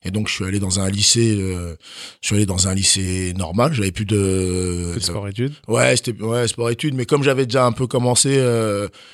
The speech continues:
Speaker 1: une partie un petit peu du,
Speaker 2: Du
Speaker 1: dans,
Speaker 2: programme.
Speaker 1: du, du programme, euh, dans le cursus, là, quand j'étais à Dijon,
Speaker 2: Mhm.
Speaker 1: donc ça allait, et, euh,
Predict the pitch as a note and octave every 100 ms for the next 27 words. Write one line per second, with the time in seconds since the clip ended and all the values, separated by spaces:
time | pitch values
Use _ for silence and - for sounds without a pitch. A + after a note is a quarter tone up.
0 | - A2 - G#2+ - C#3 B2 A2+ A#2 A#2+
1 | C3 A2+ A#2 A2+ A2+ A2+ A2 A2 A#2 A2
2 | B2 A#2 B2+ A#2+ A#2 B2+ A#2+ C3 B2 A2+
3 | A2 G#2+ A2 G#2 F2 - B2 F#2+ - F#2+
4 | F#2 F#2+ G2+ B2+ D#3 - A#2 G#2+ A#2+ A2
5 | A2+ - G#2 G#2+ A#2+ B2 - _ - F2+
6 | F2+ F2 E2 D#2+